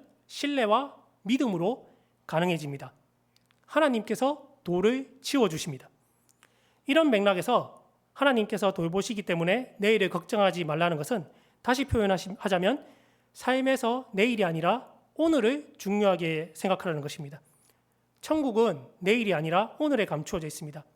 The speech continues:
죽고 나서 내일 가는 천국이 오늘을 사는 우리에게 무슨 의미가 있습니까?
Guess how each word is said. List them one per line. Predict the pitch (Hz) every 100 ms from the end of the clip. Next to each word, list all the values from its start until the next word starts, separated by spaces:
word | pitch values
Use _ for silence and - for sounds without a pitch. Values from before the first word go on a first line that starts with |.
| _ _ _ _ _ _ _
죽고 | - 294
나서 | 262 220 196
내일 | 214 254
가는 | 202 190
천국이 | 170 208 180 160 196 240 -
오늘을 | 277 285 214
사는 | - 185
우리에게 | 165 185 175
무슨 | 143 143 233
의미가 | 233 262 269 160
있습니까? | - 143 -